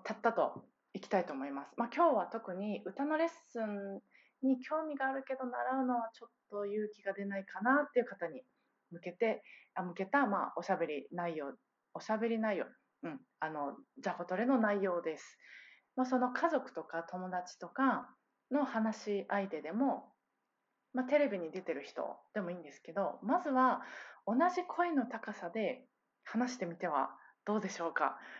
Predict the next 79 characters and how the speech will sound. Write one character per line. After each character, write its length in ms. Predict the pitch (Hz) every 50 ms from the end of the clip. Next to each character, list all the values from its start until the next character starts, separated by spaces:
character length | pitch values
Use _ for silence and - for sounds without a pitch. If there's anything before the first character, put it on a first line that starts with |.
| - - -
私、 340 | - 170 - 202 202 - 214
あ 120 | 208 202
の、 240 | 196 196 190 196 196 185 -
十 120 | - 185 196 233 247
年 220 | 262 269 247 254
く 120 | 254 269
ら 120 | 247 220 180
い 140 | 147 - _ _ _ _ _ _ _ _ _ _ _ _ _ _ _ _ _ _ _
前 460 | - 180 190 185 170 147 147 160 208 - - _ _ _ -
か 140 | - - 139
な、 200 | 139 143 151 - - - - -
ア 100 | 185 196
メ 140 | 208 220
リ 100 | 220 226
カ、 200 | 220 - 226 - -
ま 120 | 208 202 190
あ、 60 | 208
あ 60 | 220
る 140 | 220 196 180
ア 40 | 180
メ 120 | 180 190
リ 140 | 196 196 196
カ 140 | - 190 202
の 160 | 226 269 269
海 260 | 262 - 226 220 220
外 160 | 208 220 220 214
ド 100 | 226 226
ラ 100 | 208 180
マ 120 | 151 151
見 100 | 160 165
て 160 | - - 151
て、 420 | - - - 226 226 196 135 - - - - - - _ -
ま 80 | 185
あ、 100 | 180 - -
度 100 | 190 185
肝 300 | 185 208 240 254 269 254
抜 120 | 220 208 196
く 100 | - 185
ほ 180 | - - 185
ど、 260 | 170 180 165 160 - - - - - - - _ _
あ 140 | - 151 151
の、 400 | 151 156 151 147 135 - - - _ _ _ -
驚 280 | - 170 185 190 185 185
か 140 | 185 - 180
さ 140 | - 220 202
れ 80 | 185
た 100 | 175 -
こ 100 | - 170
と 120 | - 165 139
が 220 | 143 139 - - -
あ 100 | 170 180
る 100 | 175 160
ん 40 | 143
で 80 | 135
す。 80 | - -
こ 120 | - - 226
れ 40 |
な 120 | 240 254 285
ん 80 | 285 269
か 100 | - 185
お 60 | 190
し 80 | - 247
ゃ 60 | 247
べ 100 | 196 180
り 40 | 170
し 100 | - -
た 80 | 196
よ 60 | 196
う 40 | 190
な 60 | 170
気 160 | 156 - - 156
が 80 | 156 -
す 120 | - -
る 100 | - 156
ん 40 | 143
で 100 | 131 -
す 60 | -
け 120 | - 143
ど、 260 | 151 196 202 175 135